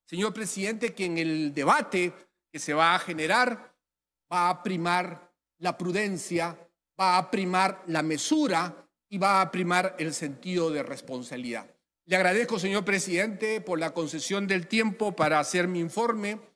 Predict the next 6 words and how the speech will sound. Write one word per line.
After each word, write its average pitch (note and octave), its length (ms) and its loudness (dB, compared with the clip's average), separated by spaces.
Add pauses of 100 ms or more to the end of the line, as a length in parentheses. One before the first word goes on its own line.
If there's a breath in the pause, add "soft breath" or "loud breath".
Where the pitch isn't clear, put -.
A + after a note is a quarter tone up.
(360)
y F#3+ 220 -2
también F#3+ 540 0
permito, F#3 640 -4
a C#3+ 80 -20
través E3 280 0
suyo, F3+ 380 -2